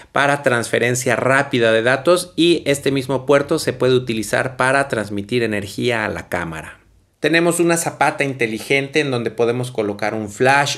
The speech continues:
o un radio. Eh, también Sony ofrece micrófonos que se alimentan directamente de la energía de la cámara y graban directamente sin necesidad de cables. Y también existe una interfaz de audio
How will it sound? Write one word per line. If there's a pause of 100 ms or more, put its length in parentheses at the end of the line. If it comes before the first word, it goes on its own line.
o
un
radio. (420)
Eh,
también
Sony
ofrece
micrófonos
que
se
alimentan (280)
directamente
de
la
energía
de
la
cámara
y
graban
directamente
sin
necesidad
de
cables.
Y
también
existe
una
interfaz
de
audio